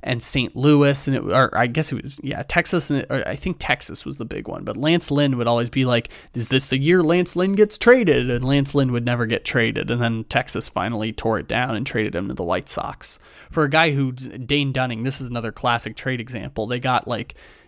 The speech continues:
Dane Dunning in this trade, who's just a, another guy, and Lance Lynn's been, like, a bona fide stud. Um, and Dane Dunning, I don't think Dane Dunning made the All-Star team this year, but, like, he, the last two years has been freaking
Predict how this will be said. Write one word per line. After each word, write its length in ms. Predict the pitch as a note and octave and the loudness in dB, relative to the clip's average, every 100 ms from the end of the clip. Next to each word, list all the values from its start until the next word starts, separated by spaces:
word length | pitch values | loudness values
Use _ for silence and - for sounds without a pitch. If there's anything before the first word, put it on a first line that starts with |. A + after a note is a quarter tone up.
| - | 0
Dane 320 | C3 D3+ D#3 | 6 6 6
Dunning 340 | C#3+ C#3 C3+ C3 | 4 4 2 0
in 100 | B2 | 0
this 180 | A#2+ | -2
trade, 380 | - - B2 A#2+ | -2 -2 0 0
who's 180 | A2+ A#2 | -2 -4
just 200 | A#2 - | -6 -4
a, 200 | G2+ G2+ | -4 -2
another 540 | - A#2+ A#2+ A#2+ A#2 G#2+ | -2 -2 2 2 2 0
guy, 420 | A2+ G#2+ G2 D#2+ | 4 4 4 2
and 320 | A#2 B2 - - - - | -2 -2 -4 -8 -8 2
Lance 300 | C#3+ C#3 C3+ | 4 6 4
Lynn's 300 | C3+ C3 A#2+ | 4 4 4
been, 180 | B2 A#2 | 2 2
like, 200 | A2+ A#2 | 2 0
a 160 | A2+ - | -2 -4
bona 420 | C#3 - C3 C3 | -8 4 6 6
fide 320 | A#2+ B2+ A#2+ - | 4 4 4 2
stud. 760 | - - C3 A#2+ A2 A2+ A2 - - - - - | -2 2 4 4 2 -2 -6 -8 -18 -20 -12 0
Um, 440 | B2+ A#2 G#2+ G#2+ - | 4 6 4 0 0
and 180 | A#2+ A#2 | 0 6
Dane 240 | C3 C3 | 6 6
Dunning, 300 | B2+ B2 A#2 | 2 2 4
I 80 | D#3+ | 6
don't 140 | F#4+ | 6
think 180 | D4+ A3 | 6 6
Dane 200 | F#3+ F#3 | 6 6
Dunning 300 | D#3 D#3+ C#3+ | 6 6 4
made 220 | B2 C#3+ | 4 4
the 120 | C#3 A2+ | 4 4
All-Star 400 | B2+ - D3 C#3+ | 2 2 2 2
team 220 | E3+ E3 | 0 0
this 200 | D#3+ - | 0 2
year, 200 | D#3 D#3 | 2 4
but, 240 | B2+ A#2+ | 2 2
like, 380 | A#2 F2+ - - - - | 2 0 -2 -6 -12 -14
he, 680 | - E3+ F3 F3 E3+ D3+ D#3+ | -8 -2 0 0 -2 -4 -8
the 420 | F3 - D3+ D3 | -10 -10 -4 0
last 360 | C#3 C3+ C3 - | 4 4 2 0
two 160 | D3 | 0
years 360 | C#3 B2 A2 A2 | 2 2 -2 -2
has 120 | C3 | -4
been 180 | A2+ A2 | -2 -4
freaking 520 | - - C3 - A#2+ | -6 -6 -4 -4 -6